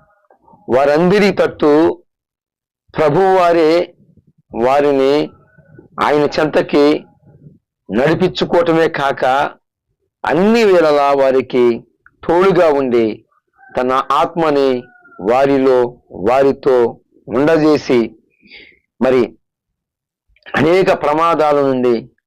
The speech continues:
వారిని కాపాడుతూనే కాక, రాబోతున్న క్రీస్తు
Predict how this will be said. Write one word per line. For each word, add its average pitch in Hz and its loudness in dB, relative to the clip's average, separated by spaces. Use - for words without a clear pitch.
వారిని 120 0
కాపాడుతూనే 165 0
కాక, 135 -2
రాబోతున్న 175 0
క్రీస్తు 185 -2